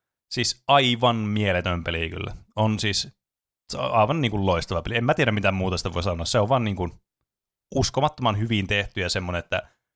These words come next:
mä en voi uskoa, että niinku pelit voi olla näin hyviä. Et se, se on niinku mun mielestä niinku, mihin pitäisi aina pyrkiä pelistudioille, että tehkää semmonen peli, mikä tuntuu semmonen, räjäyttää tajunnan, että vau, että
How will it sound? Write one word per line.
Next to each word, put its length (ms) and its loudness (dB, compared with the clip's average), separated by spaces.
mä 180 4
en 100 0
voi 180 0
uskoa, 460 2
että 400 -2
niinku 360 0
pelit 280 2
voi 180 4
olla 160 0
näin 320 2
hyviä. 420 -2
Et 200 0
se, 200 4
se 160 4
on 120 6
niinku 180 0
mun 160 2
mielestä 220 0
niinku, 360 0
mihin 400 2
pitäisi 300 2
aina 200 4
pyrkiä 380 -2
pelistudioille, 560 -2
että 140 -8
tehkää 380 0
semmonen 200 0
peli, 200 2
mikä 180 0
tuntuu 320 -2
semmonen, 260 0
räjäyttää 560 4
tajunnan, 480 2
että 260 -6
vau, 260 4
että 200 -8